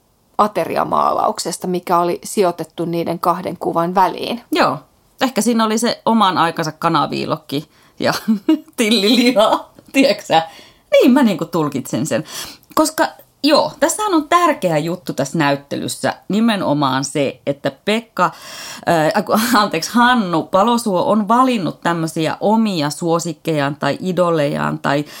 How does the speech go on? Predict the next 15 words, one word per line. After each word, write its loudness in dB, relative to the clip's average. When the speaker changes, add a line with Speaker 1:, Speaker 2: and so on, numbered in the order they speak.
Speaker 2:
merkittäviä -2
taiteilijoita -2
ja -2
heidän -2
teoksiaan -2
tuolta 0
Dietriksenin 0
taidemuseon -2
kokoelmasta. -2
Ja 2
sitten -2
yhdistänyt -2
omia 2
töitään -2
näitten, 0